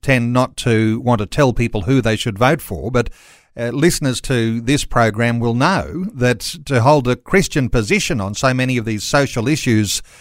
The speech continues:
that a state like Queensland is facing, you're going to be leaning conservative, uh, towards the L N P because of the aggressive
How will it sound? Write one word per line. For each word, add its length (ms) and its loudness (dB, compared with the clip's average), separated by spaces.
that 100 -4
a 60 0
state 340 0
like 240 -2
Queensland 600 0
is 160 -6
facing, 600 -2
you're 300 4
going 280 2
to 100 0
be 120 2
leaning 520 2
conservative, 960 0
uh, 140 -4
towards 520 0
the 380 -2
L 380 2
N 260 0
P 440 2
because 500 2
of 160 0
the 280 0
aggressive 720 -2